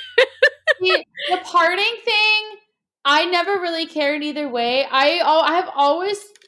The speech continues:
Speaker 2: kind of parted mine on the side because I have a cowlick on the side.
Speaker 1: Yeah.
Speaker 2: And so it made, it made sense for me to part on the side because that's where my hair naturally fell. Now that I have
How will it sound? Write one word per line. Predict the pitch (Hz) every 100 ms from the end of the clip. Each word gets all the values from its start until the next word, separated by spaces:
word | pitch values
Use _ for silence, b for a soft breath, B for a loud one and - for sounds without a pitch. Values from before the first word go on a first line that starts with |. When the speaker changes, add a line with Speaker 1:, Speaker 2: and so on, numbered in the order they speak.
| -
Speaker 2:
kind | 311 302 359
of |
parted | 349 277 285 320
mine | 302 311
on | 269 285
the | 277
side | - 247 254 254
because | 302 302
I | 285
have | 247
a |
cowlick | - 277 269 208 - - -
on | 240 220
the |
side. | 214 196 - - -
Speaker 1:
Yeah. | 392 269 214
Speaker 2:
And | 247
so | 302
it | 277
made, | 269 277 -
it | - 320
made | 320 311 -
sense | - 427 349 -
for | 339
me | 302
to | 277
part | 277 254 226
on | 240
the | 233
side | 233 226 226
because | 262 277 240
that's | 247 254 269
where | 269
my | 262
hair | 269 262 247 240
naturally | 233 240 254 254 226 214 - -
fell. | 339 320 233 214 220 - _ _ _ _
Now | 262 311
that | 427 415
I | 370
have | 320